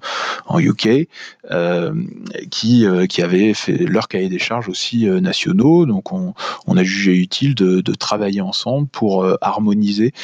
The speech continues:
euh, justement, euh, les cahiers des charges et, euh, garant-, et amener, euh, aux consommateurs, euh,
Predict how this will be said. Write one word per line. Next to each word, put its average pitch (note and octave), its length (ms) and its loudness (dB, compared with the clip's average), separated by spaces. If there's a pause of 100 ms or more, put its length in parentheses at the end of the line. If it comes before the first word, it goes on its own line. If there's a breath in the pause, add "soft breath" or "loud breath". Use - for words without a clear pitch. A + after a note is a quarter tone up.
(360 loud breath)
euh, - 440 2
justement, A2 800 2
euh, F#2 340 0
les F#2 240 2
cahiers F#2+ 260 0
des F2+ 120 -2
charges D3 480 0 (400 loud breath)
et, B2 280 4
euh, G2 140 2
garant-, G#2+ 400 0 (140)
et F#2+ 160 -4
amener, A#2 460 2
euh, F#2+ 600 2
aux A2 140 0
consommateurs, A#2 880 0
euh, G2+ 260 -4